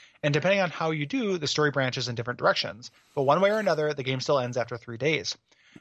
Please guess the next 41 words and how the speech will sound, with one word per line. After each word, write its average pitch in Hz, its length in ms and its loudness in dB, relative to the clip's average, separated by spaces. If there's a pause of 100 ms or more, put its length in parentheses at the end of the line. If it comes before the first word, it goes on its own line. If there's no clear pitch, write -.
My 143 80 2
first 240 260 0
playthrough, 165 380 2
I 151 80 4
didn't 170 220 0
really 170 200 4
know 147 140 2
what 143 100 2
was 131 120 -6
going 127 240 -4
on, 185 300 2 (360)
and 151 160 2
I 151 140 4
would 143 420 -2
show - 220 -2
up 226 160 -2
to 185 80 0
a 170 40 2
bunch 151 200 -2
of 175 100 -2
events 135 380 0
early 196 320 2
and 147 100 -2
get 143 100 -2
my 131 100 -2
butt 165 180 0
kicked. - 300 -14 (340)
I 151 60 4
w-, 156 220 0
it 170 160 -18
wasn't 208 280 2
until 165 340 0
about 139 220 0
halfway 185 400 -2
through 165 220 -4
the 143 80 -6
playthrough 143 480 -2
that 131 80 4
I 127 40 2
started 135 260 2
figuring 135 180 0